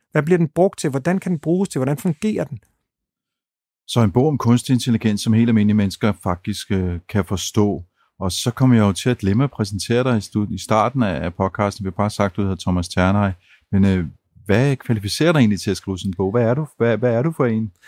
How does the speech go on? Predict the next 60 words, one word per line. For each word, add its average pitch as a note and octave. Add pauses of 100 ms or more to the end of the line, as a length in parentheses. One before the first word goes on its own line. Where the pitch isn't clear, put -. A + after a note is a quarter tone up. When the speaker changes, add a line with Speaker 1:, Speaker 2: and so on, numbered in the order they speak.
(180)
Speaker 1:
Jamen, C3+
jeg D3
har, D#3+
jeg C#3
har, F3+
jeg E3
har E3+
en D#3
baggrund F3+
som, D3
øh, B2
P -
H D3
D C#3
i, D#3
øh, G#2+
i A#2
kunstig D#3
intelligens, C3+ (280)
øhm, G#2+ (320)
for, A#2
øh, F#2+ (240)
som C3+
jeg A#2+ (400)
blev A#2+
færdig C3+
med D3
for D3
omkring C#3
ti D3+
år C3+
siden. C#3
Det C3
var B2+
meget D#3
skægt. D#3
På D#3
det D#3
tidspunkt, D#3
der D#3
var, C#3+ (240)
der D#3
var D3
sådan C3+
den, B2+
øh, A#2+
den C3
almene C#3
holdning: A2+ (140)
"Ej, - (140)
hvorfor G2
i G2
alverden F#2+
har A2+
du G#2+
beskæftiget A2
dig G#2+
med G2
kunstig -
intelligens? A2+